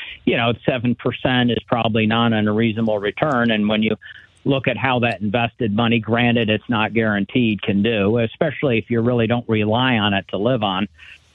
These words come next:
Um, you know, I could, I, I, I see your argument, but I could also see it, it's just nice letting your money continue to grow over time.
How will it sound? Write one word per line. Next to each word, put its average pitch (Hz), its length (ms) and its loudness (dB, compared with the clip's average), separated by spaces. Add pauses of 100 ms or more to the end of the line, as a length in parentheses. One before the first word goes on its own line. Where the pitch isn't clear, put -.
(320)
Um, 104 680 0 (140)
you 220 140 0
know, 135 180 0
I 131 80 0
could, 127 240 -2
I, 143 180 0 (100)
I, 139 120 0 (100)
I 147 160 0
see 160 100 2
your 139 220 2
argument, 123 600 0
but 120 100 0
I 117 120 0
could - 120 -4
also 120 360 -2 (100)
see 117 220 2
it, 110 160 -2
it's 117 180 -2
just 123 200 0
nice 120 300 0
letting 120 240 -2
your 110 100 2
money 113 320 2
continue 107 480 0
to 95 100 0
grow 101 360 0
over 92 220 0
time. 87 400 -2